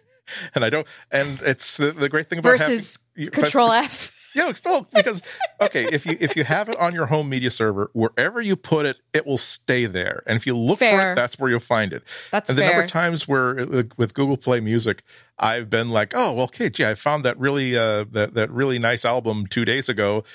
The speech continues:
Speaker 1: Well, since it was a recent album, I'm sure I'll be able to find it in recents." Like, no, first I have to say, "Oh, it's time for Mellow Mixtape M-, Marshmallow Monday." No, I really don't want that. Oh,
Speaker 2: <laughs>
Speaker 1: oh, so the bass player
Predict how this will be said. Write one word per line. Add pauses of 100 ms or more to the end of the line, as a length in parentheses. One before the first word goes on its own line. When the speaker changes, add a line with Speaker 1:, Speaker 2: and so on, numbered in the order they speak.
(200)
Speaker 1:
Well,
since
it
was
a
recent
album,
I'm
sure
I'll
be
able
to
find
it
in
recents."
Like, (460)
no,
first
I
have
to
say,
"Oh,
it's
time
for
Mellow
Mixtape
M-, (420)
Marshmallow
Monday."
No,
I
really
don't
want
that.
Oh, (360)
Speaker 2:
<laughs>
Speaker 1:
oh,
so
the
bass
player